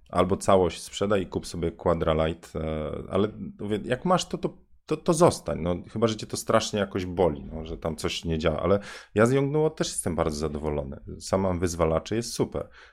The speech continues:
Nie używam ich, gdy pracuję na systemie Quadralight, bo wtedy wolę nawigator, bo gadają ze sobą, prosta sprawa. E, ale wydaje mi się, że jeżeli masz studio, fizycznie studio,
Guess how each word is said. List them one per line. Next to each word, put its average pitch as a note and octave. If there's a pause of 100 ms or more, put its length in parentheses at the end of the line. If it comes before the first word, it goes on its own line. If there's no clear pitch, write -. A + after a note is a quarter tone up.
(120)
Nie F2+
używam F#2+
ich, A#2
gdy F#2
pracuję F#2+
na E2+
systemie C3
Quadralight, D#2
bo D#2
wtedy D#2
wolę F2
nawigator, F#2
bo G2+
gadają D3
ze E3
sobą, D#2
prosta F#2
sprawa. D#2 (640)
E, E2+ (260)
ale A2
wydaje B2+
mi C3
się, B2
że G#2+
jeżeli A2+
masz A#2+
studio, F#2
fizycznie A#2+
studio, F#2+